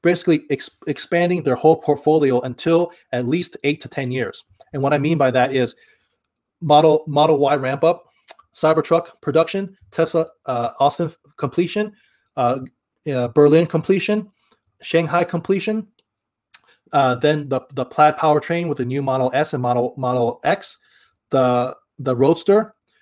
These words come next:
So that's already seven things, uh, not to mention more, uh, more invested into, into Tesla Energy with their solar.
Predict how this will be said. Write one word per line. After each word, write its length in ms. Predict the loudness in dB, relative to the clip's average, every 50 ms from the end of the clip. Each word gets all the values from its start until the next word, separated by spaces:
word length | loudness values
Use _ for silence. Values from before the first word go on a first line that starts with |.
| _ -6
So 120 | -2 2
that's 200 | 2 2 2 2
already 200 | 2 2 2 0
seven 360 | 0 2 2 2 2 2 -2
things, 380 | -2 -2 -2 -2 -2 -6 -10 -14 _ _ _ _ _ -6
uh, 240 | -2 -2 -2 -2 -2 -2
not 200 | 0 0 0 0
to 40 | 0
mention 280 | -2 -2 -2 -2 -2 -2
more, 480 | 0 2 4 4 4 4 2 -2 _ _ _ _ _ -10
uh, 160 | -8 -6 -6 -6 -8 -6
more 360 | -2 2 4 4 4 2 0
invested 480 | -2 -4 -2 -2 -2 -2 -2 -6 -6 -6
into, 300 | -4 -4 -2 -2 -4 -4 -8
into 240 | -12 -8 -6 -6
Tesla 340 | -6 -4 -6 -4 -4 -4 -4 -2
Energy 400 | -2 -2 -2 -2 0 -2 -2 -2 -2
with 100 | -4 -4
their 80 | -4
solar. 500 | -4 0 2 2 4 4 4 2 0 -2